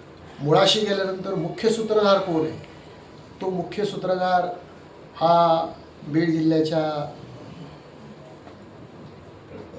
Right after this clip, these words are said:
लोकांच्या समोर त्याचं खरं चित्र येऊ शकेल. आणि ते जर आलं तर मग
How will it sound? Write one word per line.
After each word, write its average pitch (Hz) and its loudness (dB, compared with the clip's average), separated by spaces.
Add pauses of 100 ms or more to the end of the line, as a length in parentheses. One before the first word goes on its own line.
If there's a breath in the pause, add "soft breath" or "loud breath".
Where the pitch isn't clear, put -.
(120)
लोकांच्या 156 0
समोर 156 2 (680)
त्याचं 147 -8 (120)
खरं 165 -2
चित्र 165 -8
येऊ 165 -2
शकेल. 139 -4 (760)
आणि 160 -2 (120)
ते 208 6
जर 220 6
आलं 180 4 (720)
तर 180 -2
मग 214 2